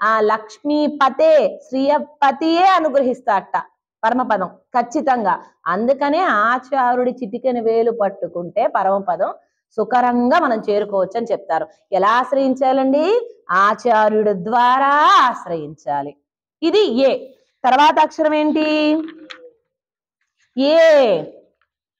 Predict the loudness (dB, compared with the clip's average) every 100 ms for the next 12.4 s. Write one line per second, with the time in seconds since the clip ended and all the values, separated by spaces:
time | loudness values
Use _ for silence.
0 | _ _ 2 2 2 2 4 4 2 0
1 | 0 0 0 2 0 2 2 0 -4 -8
2 | -4 -2 0 -2 0 0 0 -2 -4 -2
3 | 0 0 -2 -2 -2 -2 -2 -4 -6 -6
4 | -2 -2 -4 -12 _ _ _ -4 2 6
5 | 6 6 6 4 0 -4 -8 _ _ _
6 | _ _ -2 4 4 4 0 0 2 4
7 | 6 4 4 2 2 -2 -2 -2 -2 -6
8 | -14 _ _ _ _ _ _ _ _ _
9 | 2 2 4 2 0 2 2 4 2 0
10 | 0 -2 -6 -16 _ _ _ _ _ 0
11 | 0 2 4 4 4 2 2 2 2 0
12 | -4 -4 -4 -4